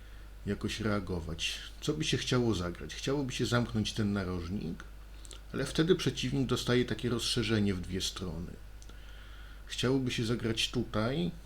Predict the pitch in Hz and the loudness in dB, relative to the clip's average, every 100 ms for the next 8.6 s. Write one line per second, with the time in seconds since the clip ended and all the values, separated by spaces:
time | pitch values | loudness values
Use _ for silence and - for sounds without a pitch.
0 | - - - - 117 120 120 117 107 120 | -14 -14 -14 -8 0 2 4 2 0 -2
1 | - 104 98 104 - - - - - - | 0 2 2 0 -2 -6 -10 -14 -14 -12
2 | - - - - - 185 175 156 131 107 | -14 -14 -14 -10 -2 2 4 4 4 4
3 | 117 107 107 143 135 113 110 104 101 - | 4 4 4 4 4 4 4 4 2 2
4 | 104 107 104 101 117 98 107 104 101 98 | 0 2 4 4 4 4 4 4 2 0
5 | 92 98 95 71 - - 62 - - - | 0 0 0 -2 -6 -8 -10 -12 -14 -14
6 | - - - - - - - - - - | -14 -16 -14 -12 -10 -4 -4 -4 -10 -14
7 | - - - - - - - - - 147 | -14 -14 -14 -14 -14 -14 -14 -10 -4 0
8 | 131 117 110 104 101 143 | 2 2 2 2 2 2